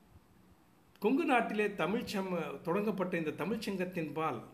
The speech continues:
வேறு ஒரு தமிழ்ச்சங்கத்தார் பொறாமை கொண்டு இ-, இவர்களுடைய திறனை அறிய வேண்டி ஒரு கவியின் வாயிலாக ஒரு வினாவை எழுப்பினார்களாம்.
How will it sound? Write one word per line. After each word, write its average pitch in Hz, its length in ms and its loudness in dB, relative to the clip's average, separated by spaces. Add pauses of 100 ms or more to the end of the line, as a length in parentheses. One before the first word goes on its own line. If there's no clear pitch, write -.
(220)
வேறு 262 320 4
ஒரு 170 520 2
தமிழ்ச்சங்கத்தார் 165 760 -2
பொறாமை 147 340 -2
கொண்டு 123 420 -4 (1080)
இ-, 254 360 0
இவர்களுடைய 190 560 4
திறனை 247 480 6
அறிய 175 340 6
வேண்டி 143 580 0 (120)
ஒரு 185 280 2
கவியின் 254 500 2
வாயிலாக 165 500 0
ஒரு 170 200 -2
வினாவை 160 500 -2
எழுப்பினார்களாம். 120 640 -6